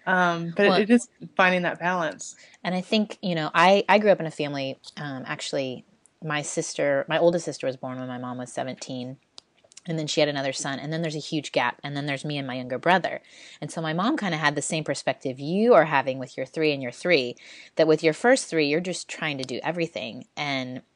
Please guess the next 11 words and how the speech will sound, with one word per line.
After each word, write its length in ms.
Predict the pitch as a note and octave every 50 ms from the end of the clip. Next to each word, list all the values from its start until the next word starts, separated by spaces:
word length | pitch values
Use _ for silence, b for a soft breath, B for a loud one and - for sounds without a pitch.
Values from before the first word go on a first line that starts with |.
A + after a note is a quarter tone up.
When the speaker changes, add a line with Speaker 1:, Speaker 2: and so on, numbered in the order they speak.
| _ _ -
Speaker 2:
with 200 | - F3 D3+ -
your 120 | - D3 C#3+
second 400 | - - G3 G3+ - F3+ D3+ -
ones, 420 | C#3+ C3+ C3+ C3+ C3 C3 - - -
you 140 | D#3 D3+
kinda 220 | C#3 - F3+ F3+ F3
have 80 | F3
perspective 580 | - - C#3 - - D3+ C#3+ - - F#3+ F#3 E3+
and 140 | D#3 C3 -
age, 420 | D3+ D3 D3+ D#3 E3 F3 F3 E3+ E3
and 280 | D3+ C3+ C3 C3 B2+